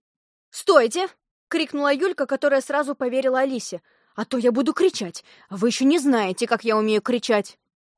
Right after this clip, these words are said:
"Погодите!" — остановил толстяка Олег Борисович. "Не надо нервировать детишек.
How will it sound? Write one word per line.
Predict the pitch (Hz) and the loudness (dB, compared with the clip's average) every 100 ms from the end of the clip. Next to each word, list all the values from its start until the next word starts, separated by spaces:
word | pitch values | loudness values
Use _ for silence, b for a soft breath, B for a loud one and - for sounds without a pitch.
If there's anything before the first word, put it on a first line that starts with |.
| _ _ _ | _ _ _
"Погодите!" — | 190 202 269 262 180 - 147 131 _ | -2 6 6 6 -2 -6 -14 -14 _
остановил | 160 196 - 202 208 196 | -8 -6 -4 -2 0 -2
толстяка | 185 185 - 208 196 180 | -2 -4 -6 -6 -2 -2
Олег | 180 | -2
Борисович. | 170 185 165 143 113 - - _ _ _ _ - | -2 -4 -4 -10 -18 -20 -20 _ _ _ _ -12
"Не | 170 202 | -6 -4
надо | 269 294 202 196 | -2 2 2 2
нервировать | 233 247 254 240 196 208 208 | 0 0 -2 -2 -2 -4 -4
детишек. | 226 214 233 226 262 247 - | -8 -10 -10 -8 -10 -12 -18